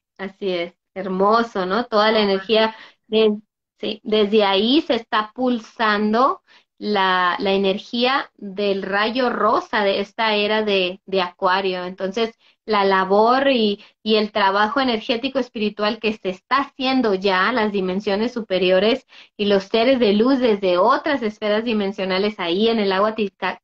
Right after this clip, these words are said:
Speaker 1: Titicaca es sagrada, ¿no? Sagrada.
Speaker 2: Sí.
Speaker 1: Entonces, seguramente se va a ir desplegando toda la información de cuándo, cómo, para qué.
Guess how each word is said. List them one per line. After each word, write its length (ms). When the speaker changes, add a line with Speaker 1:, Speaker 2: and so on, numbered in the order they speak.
Speaker 1:
Titicaca 560
es 100
sagrada, 580
¿no? 200
Sagrada. 440
Speaker 2:
Sí. 60
Speaker 1:
Entonces, 560
seguramente 880
se 140
va 100
a 80
ir 160
desplegando 920
toda 300
la 80
información 760
de 280
cuándo, 600
cómo, 480
para 340
qué. 360